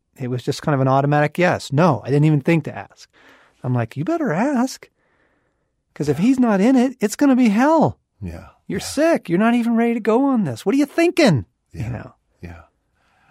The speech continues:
Speaker 2: Another category that's kind of an extension of what you're saying now in terms of just asking God would be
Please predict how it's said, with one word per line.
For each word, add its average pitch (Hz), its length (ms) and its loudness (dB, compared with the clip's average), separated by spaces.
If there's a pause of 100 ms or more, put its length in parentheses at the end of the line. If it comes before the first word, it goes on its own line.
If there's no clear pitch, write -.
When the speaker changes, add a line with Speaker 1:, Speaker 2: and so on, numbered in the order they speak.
(400)
Speaker 2:
Another 107 500 -2
category 82 1000 -8
that's 92 240 -14
kind 120 160 -4
of 95 80 -4
an 85 100 -6
extension 95 640 -10
of 78 140 -14
what 82 200 -16
you're 85 280 -14
saying 82 400 -10
now 80 180 -12
in - 140 -18
terms 90 280 -12
of 87 120 -18
just - 260 -18
asking 87 480 -14
God 85 380 -10
would 76 160 -18
be 78 280 -12